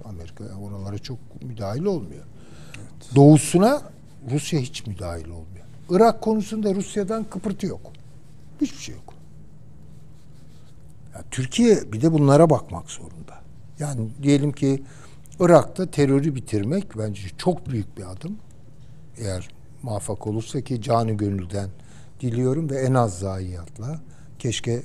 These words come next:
Speaker 1: sıfır zayiatla diyebilsem. Fakat bu Fırat'ın hemen doğusu Rojava, değil mi?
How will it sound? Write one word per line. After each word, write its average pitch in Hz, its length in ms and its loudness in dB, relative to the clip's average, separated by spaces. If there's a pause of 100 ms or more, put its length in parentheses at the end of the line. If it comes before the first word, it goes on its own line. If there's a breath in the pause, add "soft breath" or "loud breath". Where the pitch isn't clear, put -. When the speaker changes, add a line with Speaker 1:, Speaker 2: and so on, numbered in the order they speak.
(120)
Speaker 1:
sıfır - 380 -6
zayiatla 98 800 -4
diyebilsem. 95 600 -8 (1080 loud breath)
Fakat 127 300 -6 (100)
bu 117 280 0 (840)
Fırat'ın 120 540 0
hemen 113 400 0
doğusu 101 600 -4 (540)
Rojava, 107 720 -2 (460)
değil 196 120 -6
mi? 262 220 -8